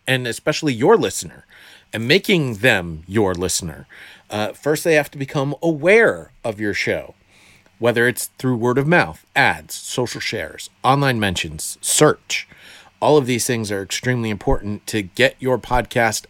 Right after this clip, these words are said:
awareness, uh, up. She also provides a chart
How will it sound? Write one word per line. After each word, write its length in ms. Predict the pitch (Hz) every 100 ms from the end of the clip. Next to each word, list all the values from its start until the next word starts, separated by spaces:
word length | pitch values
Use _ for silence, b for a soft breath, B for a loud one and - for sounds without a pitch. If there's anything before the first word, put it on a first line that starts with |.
| 123
awareness, 840 | 110 110 120 113 87 - - - B B B B B
uh, 220 | 95 92 - -
up. 220 | 95 - _ B B B B
She 160 | -
also 320 | 123 135 147 147
provides 480 | - 117 120 113
a 60 | 110
chart 540 | - - 151 156 98